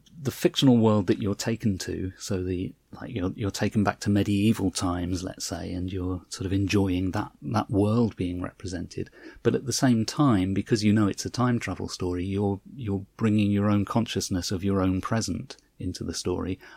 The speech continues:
along with the time traveling character. So you're kind of oscillating between the past,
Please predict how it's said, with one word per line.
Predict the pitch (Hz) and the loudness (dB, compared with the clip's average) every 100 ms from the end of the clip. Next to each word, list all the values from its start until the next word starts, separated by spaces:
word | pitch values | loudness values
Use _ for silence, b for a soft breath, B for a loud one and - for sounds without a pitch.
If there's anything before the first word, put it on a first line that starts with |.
| B | B
along | - 107 110 113 113 104 | 0 2 4 4 4 4
with | 104 - | 2 0
the | 101 | -4
time | - 104 98 | 0 0 2
traveling | 98 98 90 87 95 | 0 -6 -4 -4 -4
character. | - 127 95 - - 85 - B B B B B | -4 -4 -4 -10 -12 -14 -14 B B B B B
So | - 110 | 0 2
you're | 110 110 | 2 -2
kind | - 151 156 151 | -2 2 4 4
of | 123 | 2
oscillating | 123 - 104 90 82 95 87 - _ - | -2 -2 0 0 -4 -6 -8 -10 _ -6
between | 104 - 101 101 98 - _ - | -4 0 0 2 0 -4 _ -8
the | |
past, | - 131 120 90 90 - - | -2 2 2 0 -4 -12 -14